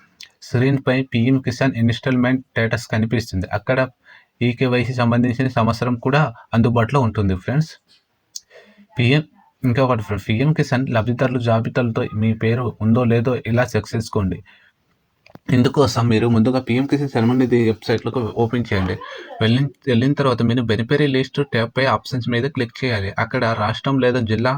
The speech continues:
లేదా ఉపజిల్లా, మండలం, గ్రామం, వ్యవసాయ భూమి ఉన్న గ్రామ వివరాలను అడ్రస్ డౌన్లోడ్ చేసి ఎంపిక చేసుకోవాలి. అనంతరం గెట్ రిపోర్ట్ ట్యాబ్ పై క్లిక్ చేయండి. అక్కడ గ్రామాల్లో వారీగా లబ్ధిదారుల జాబితా వస్తుంది. అందులో మీ పేరు ఉందో లేదో ఇలా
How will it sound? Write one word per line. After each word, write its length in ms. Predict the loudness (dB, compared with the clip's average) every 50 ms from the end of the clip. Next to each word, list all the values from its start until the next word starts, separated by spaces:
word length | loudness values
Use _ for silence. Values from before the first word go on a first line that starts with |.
| -4 -10 -16 -14 -8
లేదా 220 | -4 -2 0 0
ఉపజిల్లా, 400 | 0 0 0 0 0 0 0 2
మండలం, 380 | 2 0 0 0 0 0 0 0 0
గ్రామం, 340 | 0 0 0 0 0 0 0
వ్యవసాయ 320 | 0 -2 -2 -2 -2 -2
భూమి 240 | 0 0 0 0 2
ఉన్న 200 | 2 2 2 2 0
గ్రామ 340 | 0 0 0 0 0 0
వివరాలను 540 | 0 0 0 0 0 0 0 0 0 0 0
అడ్రస్ 340 | 0 -2 -2 -2 -2 -4 -4 -2
డౌన్లోడ్ 420 | -2 0 0 2 0 0 -2 -2
చేసి 220 | -4 -6 -4 -4 -4
ఎంపిక 260 | -4 -4 -4 -4 -4 -4
చేసుకోవాలి. 540 | -4 -4 -6 -6 -6 -4 -2 -2 -2 -4 -6 -10 _ -20 -20 -20 -20 -20 -20 _ _ -2
అనంతరం 460 | 0 0 0 0 0 0 0 2 2 2
గెట్ 280 | 0 0 -2 -4 -4 -6
రిపోర్ట్ 380 | -6 -4 -2 -2 -4 -4 -6 -16 -16 _ _ _
ట్యాబ్ 220 | -4 -2 -2 -2 -2
పై 100 | -4 -4
క్లిక్ 260 | -2 -4 -6 -4 -4
చేయండి. 360 | -2 -2 0 0 0 -2 -4 -6 -8
అక్కడ 260 | -8 -4 -2 -2 -2
గ్రామాల్లో 600 | 0 0 0 0 0 2 2 2 2 2 2 0 0
వారీగా 400 | 0 0 0 0 0 0 -2 -2
లబ్ధిదారుల 520 | 0 -2 -2 -4 -4 -4 -4 -4 -4 -4 -2
జాబితా 340 | -2 -2 -2 -4 -2 0
వస్తుంది. 340 | 0 0 0 -2 -4 -2 -2
అందులో 360 | 0 0 0 0 0 0 0 0 -2 -8 _ _ _ _ -20 -8 -2
మీ 120 | 0 0 0
పేరు 280 | 2 0 0 0 0
ఉందో 280 | 0 2 2 2 2 2
లేదో 320 | 2 2 2 2 0 0 -2 -2
ఇలా 200 | -2 -2 -2 -2